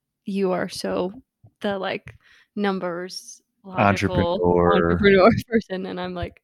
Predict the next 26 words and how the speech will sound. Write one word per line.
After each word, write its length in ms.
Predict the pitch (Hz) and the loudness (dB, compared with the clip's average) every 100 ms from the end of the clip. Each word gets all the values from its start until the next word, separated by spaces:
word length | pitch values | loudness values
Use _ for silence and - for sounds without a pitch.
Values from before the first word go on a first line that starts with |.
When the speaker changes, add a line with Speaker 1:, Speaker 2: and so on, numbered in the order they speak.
| _ | _
Speaker 1:
definitely 480 | 202 - 175 175 | -14 -10 -8 -8
the 220 | 185 190 220 _ - _ _ | -4 -4 -4 _ -20 _ _
artist. 440 | - 180 180 190 - | -6 -2 0 -2 -4
Like, 160 | 190 196 | -6 -2
what 140 | 180 | -2
is 120 | 185 | -2
this 140 | 202 - | -6 -4
gonna 220 | 180 180 | -2 0
look 220 | 185 - | -2 0
like? 340 | 190 185 - - | 0 0 -6 -2
How's 200 | 214 196 | 2 4
it 60 | 196 | 4
Speaker 2:
Yeah. 60 | |
Speaker 1:
gonna 200 | 170 190 190 - _ | 2 0 -2 -8 _
feel, 480 | 370 180 180 190 - _ | -6 0 2 2 -2 _
you 180 | 214 196 | -2 0
know? 200 | 196 226 - _ _ _ _ _ _ | -2 -4 -8 _ _ _ _ _ _
Speaker 2:
Yeah. 220 | 131 127 90 _ _ _ _ _ _ _ _ | -2 0 -2 _ _ _ _ _ _ _ _
Which 140 | 135 156 | -2 0
is 100 | 143 | 2
also 280 | 156 - 147 | 0 0 -4
good 400 | 110 98 87 - - | -2 -2 -4 -10 -6
because 720 | 104 107 107 95 90 - - _ _ _ _ _ _ _ - | -6 -2 0 0 -4 -10 -14 _ _ _ _ _ _ _ -6
you 260 | 120 139 | 0 2
not 300 | 131 120 120 | 2 0 -2
caring 600 | - 107 98 101 104 110 | -4 -4 -4 -6 -8 -12